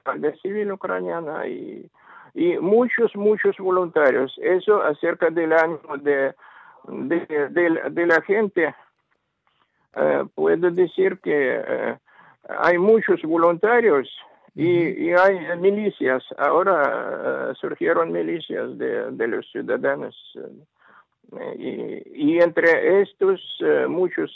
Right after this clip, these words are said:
Speaker 1: eh, muchas personas, eh, bastante experimentadas.
Speaker 2: O sea que en, en los refugios quizás lo que más hay son mujeres y niños, porque los hombres están todos reclutados, ¿o no están así?
Speaker 1: Eh, eh, sí, eh,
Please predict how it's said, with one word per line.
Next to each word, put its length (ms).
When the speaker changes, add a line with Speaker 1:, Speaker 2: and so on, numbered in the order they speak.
Speaker 1:
eh, 440
muchas 380
personas, 540
eh, 220
bastante 540
experimentadas. 840
Speaker 2:
O 120
sea 220
que 100
en, 220
en 160
los 120
refugios 460
quizás 560
lo 220
que 120
más 300
hay 160
son 240
mujeres 500
y 60
niños, 420
porque 200
los 180
hombres 380
están 340
todos 260
reclutados, 840
¿o 100
no 140
están 260
así? 340
Speaker 1:
Eh, 480
eh, 720
sí, 100
eh, 460